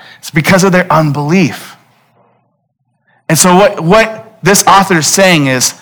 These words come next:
listen, there's a lot of things around you that are telling you, you can go and make things your own way. You can go and take what you want or you think you need.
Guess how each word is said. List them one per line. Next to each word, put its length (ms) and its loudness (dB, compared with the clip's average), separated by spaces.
listen, 340 0
there's 280 2
a 40 4
lot 440 4
of 220 0
things 300 2
around 480 2
you 340 -8
that 180 2
are 80 0
telling 480 0
you, 300 -6
you 360 -2
can 240 0
go 260 4
and 240 2
make 260 0
things 460 -2
your 220 -2
own 300 0
way. 340 -4
You 140 0
can 140 0
go 220 2
and 140 -2
take 480 -2
what 240 -2
you 340 -2
want 420 2
or 120 -2
you 180 -2
think 300 -4
you 300 -2
need. 420 -6